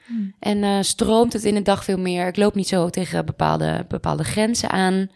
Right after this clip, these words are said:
Speaker 1: Ja.
Speaker 2: Ehm, dus iets wat ik eigenlijk eerst niet wilde omarmen, ja, aldoende heb ik nu geleerd dat dat dus toch heel goed voor mij werkt.
Speaker 1: Ja, en zo werk je, zo kan je systeem ook alle prikkels goed verwerken.
Speaker 2: Ja.
Speaker 1: En het is grappig, want we hadden het er net ook over dat we hebben bepaald van, "We gaan vanmiddag opnemen." En voor jou is dat dan heel natuurlijk om dat dan ook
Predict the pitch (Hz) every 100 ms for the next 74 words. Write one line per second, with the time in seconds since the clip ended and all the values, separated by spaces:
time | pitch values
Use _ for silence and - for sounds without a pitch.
0 | - 226 214 - - _ _ _ - 185
1 | 180 185 220 214 - 220 208 220 - 208
2 | 220 - 220 196 226 214 214 196 196 196
3 | 208 160 175 285 403 - 185 156 170 175
4 | 175 196 180 175 180 185 180 170 175 -
5 | 160 170 - 202 175 156 147 156 151 147
6 | 170 147 - 202 202 208 220 220 202 190
7 | 190 185 202 208 202 190 185 - 226 202
8 | - 170 175 196 214 - 165 - 156 151
9 | 151 170 160 151 - - 208 - - 208
10 | 190 180 180 180 180 175 175 185 185 165
11 | 165 165 165 165 190 175 175 175 170 175
12 | 175 165 175 175 170 170 196 185 165 156
13 | 175 226 - - - - 180 185 196 190
14 | 185 180 175 175 165 214 185 160 165 165
15 | - 160 160